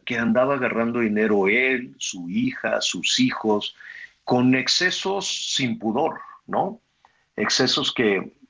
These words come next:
que tuvieron él y, y, y su familia y sus, y sus tres hijos, tenía dos hijos y una hija, em, que decían, pues, es que nosotros los petroleros y, este,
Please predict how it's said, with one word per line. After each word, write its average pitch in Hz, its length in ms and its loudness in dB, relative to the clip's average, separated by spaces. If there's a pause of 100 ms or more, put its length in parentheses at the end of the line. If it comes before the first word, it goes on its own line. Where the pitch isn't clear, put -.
(140)
que 107 100 2
tuvieron 120 680 2
él 117 360 2
y, 95 440 -2
y, 87 640 0 (400)
y - 100 -2
su - 140 0
familia 117 760 4
y 104 100 0
sus, - 600 -2
y 107 60 -12
sus - 320 -4
tres 110 300 0
hijos, 131 340 0
tenía 110 280 -2
dos 110 240 0
hijos 107 240 2
y 95 60 -2
una 98 200 0
hija, 110 400 0 (800)
em, 104 500 0 (140)
que 113 120 0
decían, 107 560 0
pues, - 280 -6 (160)
es 120 200 0
que 196 120 0
nosotros 151 600 0
los 156 180 -2
petroleros 139 1120 0
y, 104 280 0 (440)
este, - 1080 -2